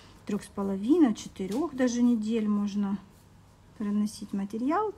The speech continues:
Также перекрывается линия гипонихия. Еще раз переверну, сцентрую и отправлю ноготки на просушку.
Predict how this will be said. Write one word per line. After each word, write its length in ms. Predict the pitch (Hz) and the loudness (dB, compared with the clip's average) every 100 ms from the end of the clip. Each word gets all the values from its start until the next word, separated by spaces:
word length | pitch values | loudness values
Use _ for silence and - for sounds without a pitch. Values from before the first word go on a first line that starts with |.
| - | -4
Также 400 | - 262 226 202 | 4 6 6 0
перекрывается 840 | 202 208 214 226 220 214 196 - 202 | -4 -4 -4 -4 -2 -2 -4 -6 -6
линия 300 | 208 208 202 | -2 0 -2
гипонихия. 680 | 214 220 302 494 539 269 | -4 -2 -2 -2 -6 -4
Еще 260 | 233 - 240 | -2 -2 -2
раз 160 | 214 - | -4 -6
переверну, 560 | - 214 208 220 214 | -6 -4 -4 -2 -2
сцентрую 720 | 208 - 233 240 349 453 427 - - - - - | -4 -6 -2 -2 0 2 2 -2 -18 -20 -20 -12
и 100 | 349 | -2
отправлю 480 | 370 240 233 269 220 | 0 0 -2 0 0
ноготки 520 | 190 185 180 - 269 | -2 -6 -10 -8 -2
на 340 | 254 190 226 240 | 0 0 -2 -2
просушку. 920 | - 214 - - 175 180 - - | -4 -6 -6 -8 -10 -6 -8 -6